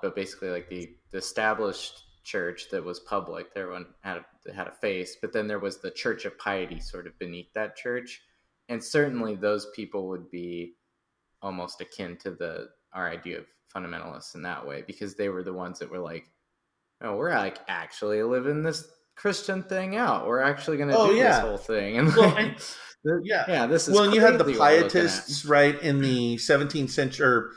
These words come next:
Speaker 2: eighteenth century in Germany. Um, you had the Puritans, right? I mean, you look at the English Civil War, one of the reactions against the Puritans after they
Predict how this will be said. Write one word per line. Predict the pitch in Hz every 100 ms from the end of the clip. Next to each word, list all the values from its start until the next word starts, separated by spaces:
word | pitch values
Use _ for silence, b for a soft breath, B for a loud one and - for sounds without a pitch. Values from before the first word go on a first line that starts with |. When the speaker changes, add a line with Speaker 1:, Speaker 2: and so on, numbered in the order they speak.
| B
Speaker 2:
eighteenth | 151 151 180 160
century | - 147 139 147 127
in |
Germany. | 117 135 135 131 131 131 - b b b
Um, | 127 123 120 127
you | 139 139
had | 135 131 120
the | 127
Puritans, | - 175 262 - 131 110 135 175 -
right? | 123 123 131
I | 139
mean, | 135 127 - b b
you | 139
look | 170 175
at |
the | 143 147
English | 160 165 156 -
Civil | 165 131 127
War, | 127 165 151 123 117 - B B B
one | 120 151 175
of | 151
the | 139
reactions | 131 135 143 - 151 127 -
against | 131 120 135 143 -
the | 117
Puritans | - 151 175 170 120 117
after | 123 117 120
they | 120